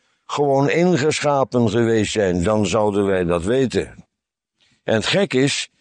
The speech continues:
het enige wat wij weten is dat het een zin moet hebben. Dat weten we ook van nature.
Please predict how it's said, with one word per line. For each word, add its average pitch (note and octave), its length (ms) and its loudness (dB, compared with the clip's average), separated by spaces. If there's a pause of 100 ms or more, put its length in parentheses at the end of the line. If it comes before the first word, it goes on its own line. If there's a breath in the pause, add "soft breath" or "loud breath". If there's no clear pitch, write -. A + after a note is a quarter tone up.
(100)
het - 120 -12
enige E3 360 2
wat D3 220 -2
wij D3+ 260 0
weten C3+ 400 2
is A#2 140 0
dat B2+ 140 2
het A2 140 -2
een A#2+ 120 2
zin A2+ 200 2
moet G2 220 2
hebben. B2 360 0
Dat A2 160 0
weten C3+ 260 0
we F2+ 60 2
ook A2 160 0
van A#2 180 0
nature. D2+ 560 -2